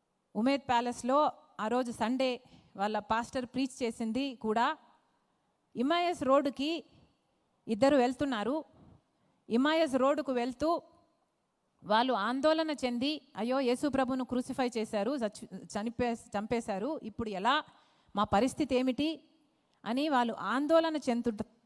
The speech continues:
చెందుతుండగా యేసు ప్రభువే వాళ్ళ మధ్యకొచ్చి వాళ్ళతో కలిసి నడుస్తాడు. వాళ్ళు వెళ్తున్నదేమో ఇమ్మాయస్కి, వాళ్ళు వెళ్ళాల్సిందేమో జెరూసలేంకి. జెరూసలేం ఇటుంది, ఇమ్మాయస్ ఇటుంది.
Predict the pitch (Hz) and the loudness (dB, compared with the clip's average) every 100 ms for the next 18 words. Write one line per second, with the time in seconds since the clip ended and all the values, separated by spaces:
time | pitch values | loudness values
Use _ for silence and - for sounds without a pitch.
0 | - 233 262 254 254 220 208 233 302 220 | -8 -4 -2 -2 -2 -2 -2 0 0 2
1 | 247 - 320 294 277 262 277 269 233 220 | 0 0 0 2 2 2 2 4 4 4
2 | 220 202 190 262 247 208 - 320 247 226 | 0 -2 0 0 0 -2 -4 -4 0 0
3 | 233 269 294 - 208 247 294 226 180 180 | 0 -2 -2 -4 -4 -4 -4 -2 -4 -6
4 | - 135 - _ _ _ _ _ _ _ | -10 -14 -16 _ _ _ _ _ _ _
5 | _ 226 277 302 226 269 269 349 339 285 | _ 4 4 4 0 0 -2 0 2 2
6 | 262 269 302 226 254 269 185 - - - | 2 0 0 -2 -2 -2 -4 -8 -20 -20
7 | - - - _ _ _ _ _ 208 269 | -20 -20 -20 _ _ _ _ _ 2 2
8 | 277 214 269 359 370 359 294 269 254 285 | 4 2 4 4 2 2 2 4 2 2
9 | 220 254 294 247 170 139 - - - - | 0 0 0 -2 -4 -10 -18 -20 -20 -20
10 | _ _ _ _ _ 165 220 320 359 349 | _ _ _ _ _ -2 0 2 0 0
11 | 285 247 320 269 285 247 269 277 277 196 | 0 0 0 0 0 0 0 0 -2 -2
12 | 247 214 151 | 0 0 -2